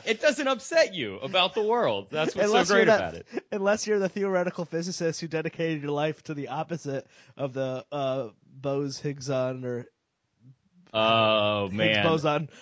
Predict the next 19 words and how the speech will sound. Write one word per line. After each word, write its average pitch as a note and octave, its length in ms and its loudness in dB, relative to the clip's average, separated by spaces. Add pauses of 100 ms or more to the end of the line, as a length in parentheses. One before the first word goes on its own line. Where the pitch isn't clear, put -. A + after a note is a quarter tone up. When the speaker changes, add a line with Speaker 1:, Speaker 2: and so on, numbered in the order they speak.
(120)
Speaker 2:
particle. D#3+ 440 2
Speaker 1:
Higgs D#3 240 2
boson. A#2+ 560 4
Thank C3+ 180 6
Speaker 2:
Yeah. F3 200 6
Speaker 1:
you. - 760 -2 (120)
Speaker 2:
<laughs> A3+ 140 0
Unless A3 280 0
you're A3+ 100 2
that G3 240 4
guy, D#3 180 0
you're D#3+ 120 2
like, C#3+ 220 -2 (540)
"Fuck." - 420 -14 (340)
<laughs> - 420 -16
I D#3+ 60 -4
had E3 160 -6 (160)
to C#3+ 160 0 (420)
Speaker 1:
<laughs> D#3 160 -2